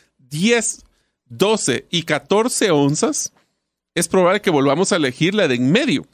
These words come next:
y nos sintamos igual de felices habiendo comprado una hamburguesa de doce onzas y probablemente no habiéndonos acabado.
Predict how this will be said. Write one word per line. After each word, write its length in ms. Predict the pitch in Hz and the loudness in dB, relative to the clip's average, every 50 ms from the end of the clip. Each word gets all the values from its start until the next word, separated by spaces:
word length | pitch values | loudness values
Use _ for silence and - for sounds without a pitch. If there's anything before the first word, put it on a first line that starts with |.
| _ _ _ _ _ | _ _ _ _ _
y 120 | 139 147 | 0 0
nos 160 | 165 175 156 | 0 0 0
sintamos 500 | 170 151 139 - 165 175 208 233 233 - 185 | -2 -2 -2 -2 -2 0 0 -2 0 0 0
igual 340 | 147 139 135 151 190 233 | 0 2 2 2 0 2
de 120 | 262 269 240 | 0 -2 -2
felices 500 | - 151 143 139 151 190 220 311 - - | -2 -2 0 0 0 0 0 0 0 0
habiendo 300 | 143 131 147 160 196 190 | 0 0 0 0 0 -2
comprado 500 | - 147 131 135 - 147 160 170 180 190 185 | -2 -2 -2 -2 -2 0 0 0 2 2 2
una 260 | 180 180 190 196 196 | 2 2 2 2 0
hamburguesa 460 | 190 165 156 135 139 139 - 127 123 | 0 0 0 0 0 0 0 -2 -2
de 160 | 113 123 127 123 | 0 -2 -2 -2
doce 480 | 117 123 175 220 262 - - 190 156 | 0 0 0 2 0 0 0 0 2
onzas 420 | 147 170 220 302 302 370 359 - - - - - _ _ | 2 2 2 2 0 0 -2 -4 -6 -12 -20 -20 _ _
y 80 | 190 190 | -8 -4
probablemente 600 | - 220 160 165 165 170 160 165 180 180 220 202 165 | -2 0 0 0 0 0 0 0 0 0 -2 -2 -2
no 180 | 165 160 165 | 0 0 0
habiéndonos 540 | 160 143 156 151 147 143 147 143 135 131 123 | 2 2 0 0 0 0 0 0 0 0 0
acabado. 520 | 120 113 - 135 120 156 196 185 131 - | -2 -2 -4 -4 -2 -2 -2 -2 -4 -6